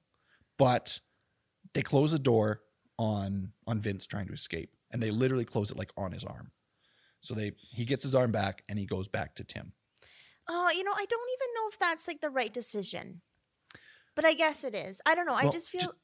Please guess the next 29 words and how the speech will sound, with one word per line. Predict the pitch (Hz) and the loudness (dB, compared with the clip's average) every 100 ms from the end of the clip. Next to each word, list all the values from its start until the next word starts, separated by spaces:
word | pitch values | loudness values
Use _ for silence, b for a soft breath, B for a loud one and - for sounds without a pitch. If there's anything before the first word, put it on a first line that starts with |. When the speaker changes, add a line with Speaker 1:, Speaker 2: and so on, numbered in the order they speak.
| - | -4
Speaker 2:
okay, | 262 233 | -2 -2
Speaker 1:
just | 196 | -2
Speaker 2:
sorry. | 147 170 | 2 8
Speaker 1:
hold | 190 | 8
on | 175 156 | 8 6
here. | 117 | 2
Just | 110 160 | 0 4
hold | 170 | 6
on, | 117 | 6
Speaker 2:
Sorry. | 107 | 6
Speaker 1:
'cause | - | 4
I | 156 190 | 6 8
know | 240 | 8
where | 240 | 6
you're | 220 | 4
going | 175 180 | 6 6
with | 151 | 6
this | 110 - | 2 0
'cause | 135 | 4
they | 143 | 4
just | 156 762 | 4 2
Speaker 2:
<gasps> | 719 | 4
Speaker 1:
closed | 165 139 | 4 4
the | 127 | 2
door | 120 131 127 | 4 6 6
on | 104 | 2
this | 101 | -4
guy, | - - | -6 -8
right? | 57 107 | -4 -4